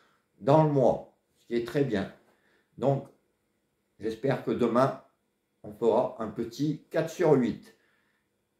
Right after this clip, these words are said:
Voilà les amis, ben moi je vous retrouve pour les vidéos des deux sur quatre, tout de suite après celle-là.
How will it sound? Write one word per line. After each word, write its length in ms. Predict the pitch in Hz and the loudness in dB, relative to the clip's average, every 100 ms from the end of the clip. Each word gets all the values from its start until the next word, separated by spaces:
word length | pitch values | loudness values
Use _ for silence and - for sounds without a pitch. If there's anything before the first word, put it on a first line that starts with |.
| _ _ _ _ | _ _ _ _
Voilà 300 | 139 190 190 | 4 6 6
les 160 | 180 180 | 6 4
amis, 240 | 180 180 | 0 2
ben 140 | 156 | 2
moi 140 | 160 165 | 2 2
je 80 | 147 | 2
vous 120 | 160 | 0
retrouve 400 | 170 165 170 165 | -2 -2 -2 -2
pour 200 | 170 160 | 0 4
les 220 | 156 151 | 4 4
vidéos 380 | 143 139 156 147 | 2 0 4 4
des 140 | 135 135 | 2 0
deux 200 | 147 143 | 0 -2
sur 260 | 151 - | -4 -8
quatre, 340 | 151 160 - - _ _ _ _ _ _ _ _ _ _ _ _ _ | -6 -6 -8 -20 _ _ _ _ _ _ _ _ _ _ _ _ _
tout 100 | 131 | -12
de 60 | 123 | -8
suite 180 | 131 | -6
après 240 | 120 - 117 | -4 -4 -2
celle-là. 640 | 127 117 120 131 - | 2 4 4 4 -2